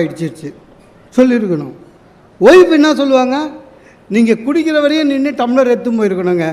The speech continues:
தப்பு பண்ணிட்டேன்." சார், ஒரு நிமிஷம் பொறுமை ஒரு குடும்பத்தில் காலையில ஏற்படுகிற ஒரு பெரிய பிரச்சனையை மாற்றுகிறது என்று சொன்னால், அப்போ மொத்தமாவே பொறுமையா இருந்தோம்னா,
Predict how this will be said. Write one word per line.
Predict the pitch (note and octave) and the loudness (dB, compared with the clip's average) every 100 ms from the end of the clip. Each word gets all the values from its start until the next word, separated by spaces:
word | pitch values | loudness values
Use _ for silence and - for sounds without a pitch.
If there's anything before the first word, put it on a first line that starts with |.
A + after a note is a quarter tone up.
| D#3 - - - | -10 -20 -12 -2
தப்பு | G#3 A3 | 0 0
பண்ணிட்டேன்." | G3 F#3 D#3+ D3 E3 | -2 -2 -4 -8 -6
சார், | D#4 D4 - - - - | -2 -2 -4 -20 -10 2
ஒரு | D#4+ F#4 | 4 6
நிமிஷம் | E4+ C#4+ C#4 G3+ | 6 4 2 2
பொறுமை | C#4+ E4+ A#3 G3+ C#4 - - - | 0 0 0 -2 -4 -10 -8 2
ஒரு | B3+ B3+ | 4 4
குடும்பத்தில் | C#4 E4+ E4+ E4 C#4+ A3 | 4 4 4 0 -2 -2
காலையில | A#3 C4 D4+ D4 C#4+ | 0 2 2 4 4
ஏற்படுகிற | C4 G#3+ B3 B3 B3 | 4 2 0 0 0
ஒரு | A3 G3+ | 0 0
பெரிய | - C4+ E4+ F#4 | 2 4 6 4
பிரச்சனையை | - C#4+ C#4 C4+ G#3 F#3+ C#4 C#4 - - | 2 -4 -2 -4 -2 -2 -2 -4 -12 -12
மாற்றுகிறது | F3+ B3+ E4+ D#4+ D#4 D4 B3+ A#3 | -2 2 2 2 0 2 2 2
என்று | G#3+ F#3+ | 0 -2
சொன்னால், | F3+ E3 E3+ C4+ D4+ - - - - - - - - - - - - - - | -4 -6 -4 -4 -6 -12 -20 -20 -20 -20 -20 -20 -20 -20 -20 -20 -20 -14 -6
அப்போ | B3+ C#4 A3 A#3 | -2 0 0 0
மொத்தமாவே | C#4+ F#4 F4+ E4+ F#4 D#4+ | 2 2 2 2 0 2
பொறுமையா | D#4 D4+ D#4 | 2 2 0
இருந்தோம்னா, | D4+ C4+ C4+ D#4+ | -2 -4 -4 -6